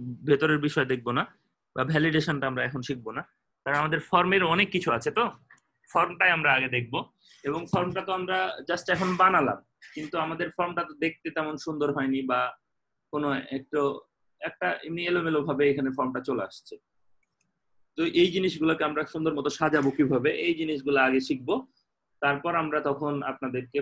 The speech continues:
ফর্মের অ্যাকশন নিয়ে আমরা কথা বলবো। ফর্মের action নিয়ে কথা বলার জন্য আমাদের একটু জাভা স্ক্রিপ্ট শিখতে হবে, তো ওই জন্য আমরা ফর্মের অ্যাকশনটা একটু পরে দেখবো,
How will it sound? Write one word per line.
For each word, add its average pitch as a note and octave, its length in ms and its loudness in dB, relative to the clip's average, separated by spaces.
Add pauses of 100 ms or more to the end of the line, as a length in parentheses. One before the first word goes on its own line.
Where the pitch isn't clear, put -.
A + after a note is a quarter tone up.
ফর্মের C3 280 2
অ্যাকশন C3 440 -2
নিয়ে A#2+ 260 -4
আমরা G#2+ 240 -10
কথা A2+ 180 -8
বলবো। G#2 260 -6 (580)
ফর্মের E3+ 280 2
action F3 340 0
নিয়ে E3+ 160 -4
কথা E3 180 -2
বলার C#3+ 240 0
জন্য D#3+ 160 -4
আমাদের D3 220 -4
একটু C#3+ 240 -6
জাভা C#3+ 240 0
স্ক্রিপ্ট C#3 300 -4
শিখতে - 340 -8
হবে, A#2+ 220 -4
তো A3+ 60 2 (500)
ওই C3+ 100 -4
জন্য D#3+ 140 -2
আমরা D3+ 160 -2
ফর্মের D3 360 0
অ্যাকশনটা D3 340 -4
একটু F#3 200 -6 (160)
পরে D3 260 2
দেখবো, A2 300 -2